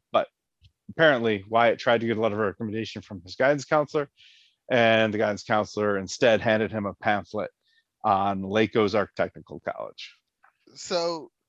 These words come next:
Speaker 2: two questions here. Two questions.
Speaker 1: Yeah.
Speaker 2: Um, do you, do you think it's okay for a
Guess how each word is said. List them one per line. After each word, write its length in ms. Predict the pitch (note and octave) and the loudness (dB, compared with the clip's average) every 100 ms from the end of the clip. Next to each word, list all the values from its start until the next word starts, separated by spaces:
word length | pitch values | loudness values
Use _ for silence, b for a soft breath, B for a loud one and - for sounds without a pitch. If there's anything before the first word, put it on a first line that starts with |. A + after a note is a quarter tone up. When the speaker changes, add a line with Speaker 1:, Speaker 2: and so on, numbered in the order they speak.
| _ _ _ _ | _ _ _ _
Speaker 2:
two 140 | - A#3 | -10 -8
questions 500 | - C3 - G#2 - | -6 -8 -10 -20 -20
here. 140 | - _ _ - | -20 _ _ -20
Two 100 | D3 | -18
questions. 680 | - - - - _ - _ _ - | -18 -20 -20 -20 _ -20 _ _ -4
Speaker 1:
Yeah. 140 | B2+ | -2
Speaker 2:
Um, 180 | B2 B2+ - _ _ _ _ C3+ | -2 -6 -18 _ _ _ _ _
do 120 | D3+ | -16
you, 460 | F3+ G3 G#3+ G#3 F3 | -14 -12 -12 -12 -14
do 140 | D3 | -12
you 60 | F3 | -12
think 220 | G#3 G3+ | -8 -6
it's 280 | F3+ - - D3+ | -8 -8 -14 -10
okay 440 | D3+ - E3 C#3 | -10 -10 -10 -10
for 500 | C3+ C3+ B2 A#2 A2+ _ | -12 -14 -12 -12 -14 _
a 60 | - | -16